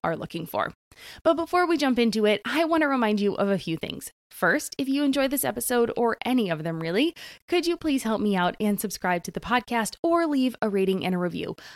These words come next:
I would really appreciate it. When you subscribe or rate the show or leave a review, you can even just use the stars, you know, and give me a <laughs> five-star rating. That would be awesome.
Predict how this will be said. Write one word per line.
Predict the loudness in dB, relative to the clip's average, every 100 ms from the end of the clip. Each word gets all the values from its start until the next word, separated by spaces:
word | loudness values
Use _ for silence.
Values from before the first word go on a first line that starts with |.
| -6
I | 0 2
would | 2 0 0
really | -6 0 2 4 2
appreciate | -2 -4 -6 -4 -6
it. | -6 -8 -20 -18 -2
When | 2 2
you | 2
subscribe | -2 -6 0 2 2 -2 0
or | 0
rate | 0 -2
the | -2
show | -2 0 0 0
or | 0 0
leave | 0 0
a | 0
review, | 0 0 2 2 2
you | -4
can | -6
even | -4 0 0
just | -2 -10 _ -4
use | 0 0
the | 0
stars, | -4 0 0 2 0 -4 -4
you |
know, | -4 -4 -6
and | -2
give | 2
me | 4
a | 4
<laughs> |
five-star | 4 2 2 2
rating. | 4 4 2
That | 0
would | -2
be | -4 -2
awesome. | 0 0 0 0